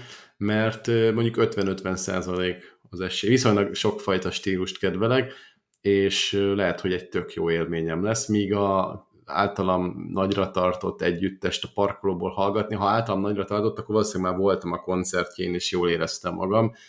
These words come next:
Nem biztos, hogy annyit adna egy parkolóból végighallgatott, annyi újat adna egy parkolóból végre végighallgatott koncert. Persze ebben simán benne van az, hogy egy óriási szopás lesz, és azt fogom kívánni, hogy bárcsak ezt választottam volna,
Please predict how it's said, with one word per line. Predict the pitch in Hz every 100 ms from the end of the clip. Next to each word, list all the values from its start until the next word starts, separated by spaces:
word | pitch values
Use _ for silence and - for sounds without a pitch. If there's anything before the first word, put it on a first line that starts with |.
| - -
Nem | 107 98
biztos, | 90 - 95 -
hogy | 95
annyit | 92 90 87
adna | 90 85 87
egy | 82 82 - - - _ -
parkolóból | 104 95 - 95 90 87 85 87 87 - _ _ _
végighallgatott, | 92 90 90 - 90 90 92 101
annyi | 110 120
újat | 127 131 120 104 104
adna | 98 90 92
egy | 92
parkolóból | 98 95 - 92 90 92
végre | 90 92 92 92
végighallgatott | 92 92 90 92 92 98 95
koncert. | - 127 143 135 - -
Persze | 123 117 120 110
ebben | 110 113
simán | 113 120 101 95
benne | 98 98
van | 92 95
az, | 101 -
hogy | - 95
egy | 92
óriási | 95 92 85 85 92
szopás | - - 85 -
lesz, | 90 -
és | 82 - -
azt | 87
fogom | - 87
kívánni, | 85 95 92
hogy | 87
bárcsak | 87 85 - -
ezt | 82 -
választottam | 85 - - - 92
volna, | 120